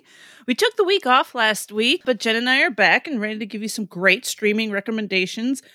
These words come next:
as well as letting you know where you can find some of the movies from recent and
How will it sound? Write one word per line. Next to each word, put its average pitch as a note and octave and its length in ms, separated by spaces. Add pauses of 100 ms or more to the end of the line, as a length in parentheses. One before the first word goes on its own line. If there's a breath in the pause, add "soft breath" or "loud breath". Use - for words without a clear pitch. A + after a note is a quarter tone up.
(280 soft breath)
as F3+ 220
well G3+ 340
as G3 200
letting G3 180
you G#3+ 100
know F#3+ 240
where F3+ 140
you F3 160
can A#3 140
find F#3 340
some G3+ 240
of G#3 100
the A#3 80
movies F3+ 680 (160)
from D#3+ 260
recent F#3 400
and E3+ 120